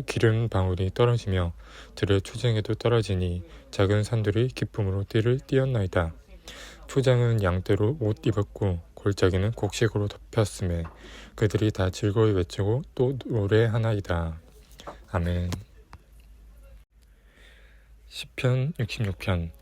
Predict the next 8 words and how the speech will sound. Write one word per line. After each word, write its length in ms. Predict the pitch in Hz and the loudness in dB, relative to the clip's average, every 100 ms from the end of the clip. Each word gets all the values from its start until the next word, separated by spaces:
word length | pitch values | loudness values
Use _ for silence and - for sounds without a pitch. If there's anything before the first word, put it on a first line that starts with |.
| - - - - | -20 -20 -14 -4
온 180 | 104 104 | -2 2
땅이여, 420 | 120 110 104 104 | 2 2 0 0
하나님께 540 | 87 123 120 117 117 | 0 0 0 0 2
즐거운 460 | 110 - 95 95 98 | 2 2 2 2 0
소리를 440 | 92 117 107 113 | 0 0 2 2
내치어다. 680 | 107 87 - 98 - 90 85 - - - - - | 0 -2 0 0 0 -2 -2 -6 -16 -20 -20 -10
그의 300 | - 107 104 | 2 4 6
이름을, 400 | 95 92 92 139 | 4 4 2 -2